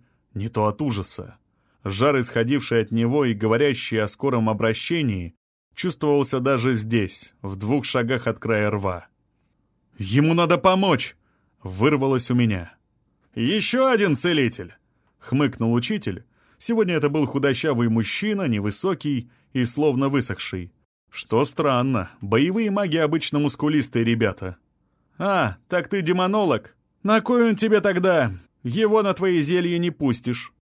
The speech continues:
«Зелье? Из человека?» Впрочем, что это я? В книгах по демонологии, которые задавал Байен, это называлось «подручный материал». Я посмотрел по сторонам в поисках помощи, но встретил только скучающие взгляды одногруппников.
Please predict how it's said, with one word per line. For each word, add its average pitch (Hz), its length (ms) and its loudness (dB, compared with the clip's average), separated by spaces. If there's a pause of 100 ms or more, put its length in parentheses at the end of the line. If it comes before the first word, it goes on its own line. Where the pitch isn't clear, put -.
(420)
«Зелье? 117 680 -2 (120)
Из 101 140 -8
человека?» 139 720 0 (800)
Впрочем, 113 560 -4
что - 220 -4
это 143 200 -2
я? 87 240 -12 (120)
В - 120 -20
книгах 156 400 -2
по 139 120 -2
демонологии, 143 800 2
которые 135 460 -2
задавал 135 460 0
Байен, 135 560 -2
это 110 220 -2
называлось 139 640 0
«подручный 147 640 -2
материал». 123 680 0 (520)
Я 110 280 0
посмотрел 147 500 0
по 123 100 -4
сторонам 110 520 -2
в - 120 -16
поисках 120 500 0
помощи, 98 720 -4
но 147 260 -2
встретил 170 460 -2
только 147 280 0
скучающие 131 720 0
взгляды 120 400 2
одногруппников. 117 840 0